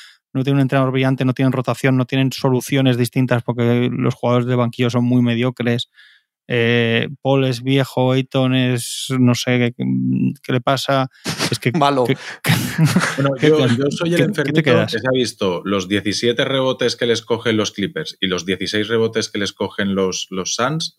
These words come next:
Speaker 3: los, me los he visto como tres o cuatro veces, toda la serie. Y yo hago responsable de los treinta y tres rebotes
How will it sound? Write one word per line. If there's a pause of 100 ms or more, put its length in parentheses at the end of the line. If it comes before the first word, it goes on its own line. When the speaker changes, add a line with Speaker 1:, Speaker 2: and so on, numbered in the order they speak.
Speaker 3:
los,
me
los
he
visto
como
tres
o
cuatro
veces,
toda
la
serie. (180)
Y (300)
yo
hago
responsable
de
los
treinta
y
tres
rebotes